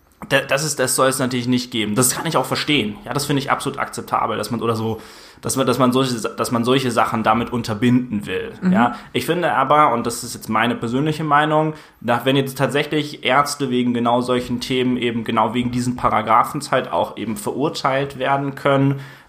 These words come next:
Speaker 1: dann finde ich, verfehlt er vollkommen seinen Zweck. Das ist meine persönliche Meinung dazu. Also, das kann halt einfach nicht sein, dass man da denen jetzt unterstellt, so,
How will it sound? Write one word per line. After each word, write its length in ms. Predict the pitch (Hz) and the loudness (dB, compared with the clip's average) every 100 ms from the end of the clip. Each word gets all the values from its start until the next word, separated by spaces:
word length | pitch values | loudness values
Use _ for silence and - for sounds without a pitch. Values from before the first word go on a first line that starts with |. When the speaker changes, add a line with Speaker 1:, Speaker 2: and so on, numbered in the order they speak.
| - | 0
Speaker 1:
dann 200 | 123 135 | 0 0
finde 220 | 143 139 | 0 0
ich, 100 | 131 | 0
verfehlt 380 | 123 - 131 127 | -4 -2 -2 0
er 80 | 117 | 0
vollkommen 500 | - 120 - 117 110 | 2 0 0 0 0
seinen 300 | 98 101 101 | -2 -2 -4
Zweck. 440 | - 95 - - _ _ | -6 -6 -10 -18 _ _
Das 160 | 127 120 | -2 -2
ist 80 | 113 | 2
meine 240 | 117 117 | 2 2
persönliche 560 | 104 110 113 110 104 104 | -4 -6 -4 -6 -4 -2
Meinung 340 | 104 107 110 | -2 -2 -6
dazu. 320 | 110 - 113 | -10 -12 -6
Also, 300 | - 117 123 - - | -4 0 -2 -4 -10
das 120 | 120 | -4
kann 200 | - 160 | -2 0
halt 120 | 151 | 2
einfach 280 | 131 139 139 | 0 0 -2
nicht 200 | 131 120 | -2 0
sein, 520 | 120 131 123 135 151 - - | 2 4 2 0 -4 -8 -8
dass 140 | - 131 | -4 0
man 160 | 131 | 2
da 160 | 127 127 | 4 2
denen 200 | 127 131 | 2 -2
jetzt 120 | 123 | -6
unterstellt, 560 | 113 123 117 139 139 139 | -6 -6 -4 0 0 0
so, 300 | 135 123 | -2 -2